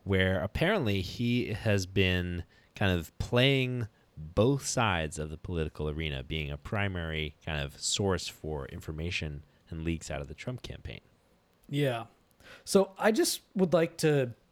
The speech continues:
Speaker 2: like, I don't wanna toot my own horn,
Speaker 1: <laughs>
Speaker 2: but I'm gonna toot my own horn. This confirms something that I've been saying about Tucker Carlson all along, which is, like, he is a very smart propagandist.
Speaker 1: Yes.
Speaker 2: Now,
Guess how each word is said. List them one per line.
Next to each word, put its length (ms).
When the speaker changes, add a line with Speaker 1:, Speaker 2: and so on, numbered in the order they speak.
Speaker 2:
like, 160
I 40
don't 100
wanna 120
toot 240
my 120
own 120
horn, 360
Speaker 1:
<laughs> 140
Speaker 2:
but 260
I'm 140
gonna 120
toot 200
my 120
own 120
horn. 300
This 180
confirms 480
something 380
that 100
I've 80
been 120
saying 240
about 240
Tucker 220
Carlson 520
all 240
along, 460
which 260
is, 520
like, 260
he 440
is 540
a 160
very 480
smart 380
propagandist. 920
Speaker 1:
Yes. 300
Speaker 2:
Now, 260